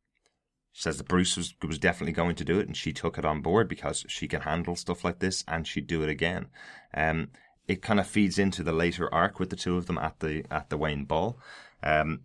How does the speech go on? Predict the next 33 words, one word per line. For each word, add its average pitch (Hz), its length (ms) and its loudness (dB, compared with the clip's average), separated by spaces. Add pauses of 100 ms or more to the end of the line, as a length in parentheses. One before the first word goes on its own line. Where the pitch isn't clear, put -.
(260)
which - 280 0 (140)
I 104 60 4
didn't 107 300 4
like 92 260 4
the - 60 -4
scene 78 260 -2
as 73 180 -4
much. - 340 -10 (100)
Um, 71 400 -4
the 80 160 -2
opening 92 340 2
scene 85 220 0
I 78 40 -2
thought 78 360 0
worked 98 280 -2
really 78 180 0
well. 78 360 4
I - 40 -4
liked 85 360 0
that 80 160 -2
they 78 60 -8
were 76 100 -2
having 73 220 0
a 71 60 -4
genuine 78 420 0
conversation 78 680 -2
about 69 200 -4
murder 104 420 4
and 73 360 -4
essentially 71 420 -8
the 67 160 -6 (160)
justification 80 840 -6
that 67 160 -4